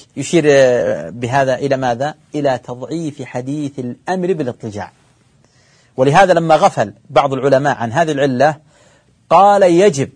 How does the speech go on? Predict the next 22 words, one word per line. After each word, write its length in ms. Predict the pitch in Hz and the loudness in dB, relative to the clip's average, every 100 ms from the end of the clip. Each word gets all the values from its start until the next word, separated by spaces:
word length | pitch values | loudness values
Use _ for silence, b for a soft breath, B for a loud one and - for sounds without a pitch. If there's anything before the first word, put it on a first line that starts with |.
| - _ _ _ _ _ 151 | -18 _ _ _ _ _ -6
أخذا 240 | 165 151 | -6 -8
بقاعدة 540 | 143 139 143 127 135 131 | -8 -2 -2 -2 -6 -8
أن 140 | 123 | -8
الأمر 320 | 120 107 139 127 | -6 -6 -4 -6
يدل 220 | 120 120 | -6 -4
على 240 | 113 139 - _ _ - | -4 -4 -8 _ _ -8
الوجوب، 400 | 170 143 120 - _ | -6 -4 -6 -8 _
قال: 160 | 147 156 | 0 0
"يجب 420 | 147 196 156 107 | 0 -4 -4 -8
على 180 | 123 131 | -6 -4
من 120 | 131 | -6
صلى 300 | - 170 127 | -8 -6 -6
ركعتين 500 | 127 131 135 147 170 _ _ _ - | -8 -12 -10 -10 -10 _ _ _ -14
الفجر 320 | 113 117 - _ 151 | -10 -10 -10 _ -8
أن 100 | 156 | -6
يضطجع 340 | 143 170 147 | -6 -4 -6
على 60 | 117 | -6
الشق 220 | 139 143 | -10 -12
الأيمن"، 300 | 113 107 98 - _ | -12 -12 -14 -18 _
بينما 200 | 170 175 | -4 -4
الحديث 240 | 156 151 165 | -8 -8 -8
ضعيف 400 | 127 107 - | -8 -14 -18